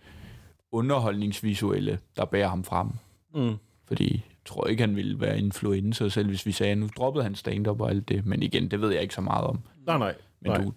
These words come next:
Speaker 1: du, jo, du kan sagtens leve af stand-up til et fornuftigt, øhm, indtjening,
Speaker 2: Mm.
Speaker 1: øh, selvom det kun er stand-up. Men det er jo klart, hvis du skal,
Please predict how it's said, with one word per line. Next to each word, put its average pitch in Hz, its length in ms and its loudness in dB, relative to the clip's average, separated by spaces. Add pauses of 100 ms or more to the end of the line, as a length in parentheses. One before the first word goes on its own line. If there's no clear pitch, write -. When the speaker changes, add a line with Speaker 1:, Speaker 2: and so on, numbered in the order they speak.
Speaker 1:
du, - 140 -4
jo, - 120 2
du - 160 -4
kan 104 140 -2
sagtens 190 380 0
leve 185 240 4
af 170 60 2
stand-up 147 420 0
til 120 200 2
et 110 100 -4
fornuftigt, 117 640 0
øhm, 101 480 2 (540)
indtjening, 101 600 0 (160)
Speaker 2:
Mm. 147 160 -6
Speaker 1:
øh, 101 160 4 (140)
selvom 107 380 0
det 101 120 -4
kun 101 180 2
er 104 60 0
stand-up. - 500 0
Men - 120 0
det - 40 0
er - 40 2
jo - 40 0
klart, 104 260 2
hvis 107 140 0
du 104 120 0
skal, 98 420 0